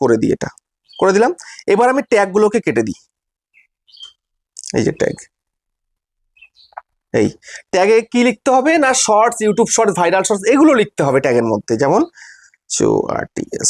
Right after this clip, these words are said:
শর্টস, তারপরে হচ্ছে YouTube শর্টস, ইসলামিক শর্টস, ইসলামিক শর্টস, এরকম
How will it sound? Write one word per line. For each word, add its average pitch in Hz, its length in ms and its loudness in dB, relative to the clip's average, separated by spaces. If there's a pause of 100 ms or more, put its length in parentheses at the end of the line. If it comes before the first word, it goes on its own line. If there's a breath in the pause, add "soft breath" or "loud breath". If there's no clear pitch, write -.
(100)
শর্টস, 120 420 0 (880)
তারপরে 90 280 -4
হচ্ছে - 260 -2 (1800)
YouTube 131 560 2 (280)
শর্টস, 117 380 0 (2500)
ইসলামিক 127 420 -2 (120)
শর্টস, 139 340 0 (2500)
ইসলামিক 117 480 0 (500)
শর্টস, - 420 -2 (1700)
এরকম 220 240 2